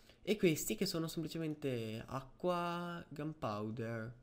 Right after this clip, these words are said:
Ok, interessante, quindi possiamo lavorarci nel prossimo episodio. In questo, <clears throat> cioè non in questo episodio, ma ora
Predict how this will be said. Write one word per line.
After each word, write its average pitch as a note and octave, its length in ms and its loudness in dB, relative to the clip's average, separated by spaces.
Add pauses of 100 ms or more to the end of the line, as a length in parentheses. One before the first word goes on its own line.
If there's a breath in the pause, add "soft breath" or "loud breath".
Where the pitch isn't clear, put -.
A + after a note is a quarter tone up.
(1400)
Ok, C4 300 6
interessante, C#3 680 2
quindi G3+ 200 4
possiamo G#3+ 440 2
lavorarci A#2 560 2
nel C#3+ 100 8
prossimo B2+ 300 2
episodio. G#2 420 -4 (380 loud breath)
In G3+ 100 2
questo, D4 460 8 (200)
<clears throat> - 200 6
cioè B2 220 2
non C#3 180 4
in A#2+ 60 2
questo C#3 180 0
episodio, C#3 300 6
ma F#3+ 260 2
ora F3+ 340 6